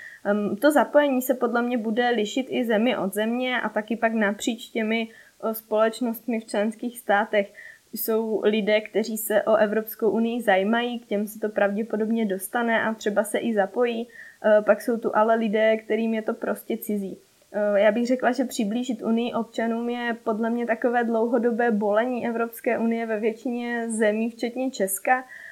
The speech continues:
A bohužel se obávám, že to, že začala v uvozovkách nějaká konference, to úplně nezmění,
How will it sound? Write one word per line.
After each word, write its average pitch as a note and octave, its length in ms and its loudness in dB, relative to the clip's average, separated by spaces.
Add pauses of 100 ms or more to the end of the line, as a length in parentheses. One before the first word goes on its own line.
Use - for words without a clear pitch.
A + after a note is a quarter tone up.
(120)
A A3 280 4
bohužel A3 480 0
se - 140 -2
obávám, A3+ 680 2
že A3+ 160 -2
to, A3 200 -2
že A#3 160 -2
začala A#3 380 2
v A#3 80 -6
uvozovkách A3+ 520 -2
nějaká A3+ 440 0
konference, A3 1000 2
to - 100 -2
úplně A#3 380 -2
nezmění, G#3 760 0